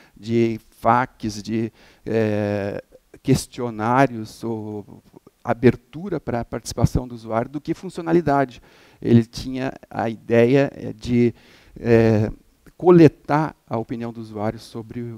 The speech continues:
o, aquele, aquela proposta. E aí, a partir daí, fazer implementações, né, considerando essas, essas propostas dos usuários.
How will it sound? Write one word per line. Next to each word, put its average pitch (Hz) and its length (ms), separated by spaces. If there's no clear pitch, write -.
o, 104 460
aquele, 123 540
aquela 123 240
proposta. - 560
E 123 120
aí, 127 180
a 131 60
partir 120 340
daí, 135 480
fazer 135 680
implementações, 139 1120
né, 120 200
considerando 139 840
essas, 131 760
essas - 300
propostas 127 460
dos 135 140
usuários. 120 500